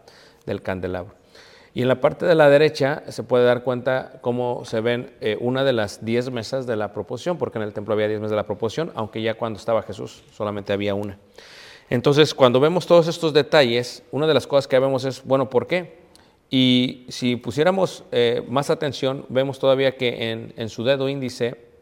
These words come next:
tiene, eh, un poco de jugo de la vid o de sangre,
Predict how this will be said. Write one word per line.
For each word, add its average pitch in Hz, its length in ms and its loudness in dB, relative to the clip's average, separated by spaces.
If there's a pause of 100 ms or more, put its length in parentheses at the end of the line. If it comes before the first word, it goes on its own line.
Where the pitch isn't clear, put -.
tiene, 127 480 -2 (380)
eh, 107 180 -2
un 117 180 -6
poco 123 340 0
de 107 380 -2
jugo 120 320 -4
de 120 80 4
la 107 140 2
vid 123 180 -6
o 110 140 -2
de 101 100 -4
sangre, 113 440 -6